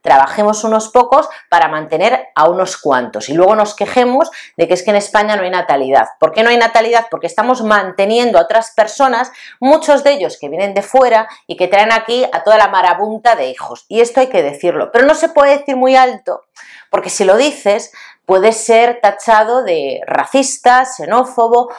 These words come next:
o que estás cometiendo un delito de odio, que de eso también vengo a hablar en este vídeo. Hablemos de Marruecos. ¿Quién está en Marruecos? Qué curioso. Pedro Sánchez. Eso sí, se han encargado de decir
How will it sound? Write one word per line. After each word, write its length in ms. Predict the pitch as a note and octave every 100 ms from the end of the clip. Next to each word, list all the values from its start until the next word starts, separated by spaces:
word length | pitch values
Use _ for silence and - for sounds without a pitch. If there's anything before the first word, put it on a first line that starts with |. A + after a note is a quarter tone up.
| - _
o 420 | E3 D3+ C#3+ A#2+
que 80 | -
estás 560 | A#2 - B2 D#3 - F3
cometiendo 520 | D#3+ D3 D#3+ E3 G#3
un 180 | F#3+ D#3+
delito 380 | C#3+ C#3+ C#3 A#2+
de 120 | C3+
odio, 380 | A#3 C4+ E3 B2
que 140 | D3
de 120 | C#3+
eso 240 | F3+ - B3+
también 400 | E3 C#3+ E3 E3+
vengo 300 | F3+ F3 D#3+
a 40 |
hablar 260 | D3+ D#3 C#3
en 100 | C3+
este 240 | C3+ -
vídeo. 400 | D3+ B3 F#3+ C3 - - -
Hablemos 500 | B3 C#4 D#4+ F4 C4
de 120 | F3
Marruecos. 580 | D3 C#3 C3 B2 - E3+
¿Quién 200 | - D#4+
está 280 | D4+ - A#3+
en 80 | A3+
Marruecos? 680 | G#3 A#3 A#3+ A#3 - - _ - - -
Qué 120 | C#4+
curioso. 840 | - F4 A#3+ F#3 F#3+ - D3 - _ _ _
Pedro 320 | A3+ A#3 B3
Sánchez. 640 | - E3 D#3 D#3 - C3 - - -
Eso 220 | - D3
sí, 240 | - D#3+
se 140 | - E3
han 80 | D#3
encargado 480 | E3+ E3+ E3 E3
de 100 | C3+
decir 440 | E3+ F#3 F#3 F#3